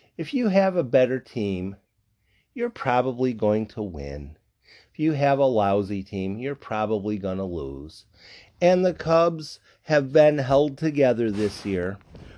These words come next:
with a fairly mediocre team to a rather good seasonal record. Now, part of it, people could say, is, "But they're playing a lousy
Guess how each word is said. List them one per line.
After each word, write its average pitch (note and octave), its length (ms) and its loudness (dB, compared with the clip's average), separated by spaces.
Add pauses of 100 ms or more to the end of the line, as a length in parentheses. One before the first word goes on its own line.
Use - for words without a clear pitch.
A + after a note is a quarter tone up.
(140)
with A3+ 400 6 (120)
a F3+ 460 8 (280)
fairly F3+ 400 6
mediocre F3+ 760 2
team D3 520 -6 (720)
to E3+ 240 4
a F3 120 2
rather B2+ 460 2
good B2 440 0
seasonal A2+ 580 -2
record. D#3+ 480 -6 (2500)
Now, G#2 160 2
part A#2 420 4
of A#2 140 4
it, A2 160 -2 (320)
people F#2+ 320 -8
could F#2 300 -10
say, G2+ 320 -2
is, G#2 440 -2 (500)
"But G2+ 140 -4
they're G2+ 160 2
playing G#2 380 0
a G2+ 80 2
lousy F#2+ 720 0